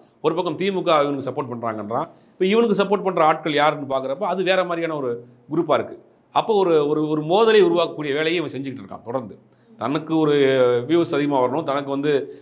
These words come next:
சப்ஸ்கிரைபர் அதிகமா வரணும், தான் ஒரு பிரபலியம் ஆகணுங்கிறதுக்காக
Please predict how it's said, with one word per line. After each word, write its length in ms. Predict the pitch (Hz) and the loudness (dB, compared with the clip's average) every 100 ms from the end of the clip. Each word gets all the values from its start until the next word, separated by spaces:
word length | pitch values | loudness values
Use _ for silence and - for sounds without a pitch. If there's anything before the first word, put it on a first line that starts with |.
| - | -4
சப்ஸ்கிரைபர் 420 | 143 139 180 165 135 | -4 0 0 2 2
அதிகமா 360 | 135 143 131 | 0 0 0
வரணும், 120 | 131 | 0
தான் 200 | 147 143 | 0 -2
ஒரு 480 | 143 135 131 117 - - | -2 -2 0 -2 -4 -2
பிரபலியம் 380 | 156 165 160 | 0 0 0
ஆகணுங்கிறதுக்காக 840 | 131 135 147 131 117 101 104 156 | 0 0 -2 -4 -4 -4 -2 -2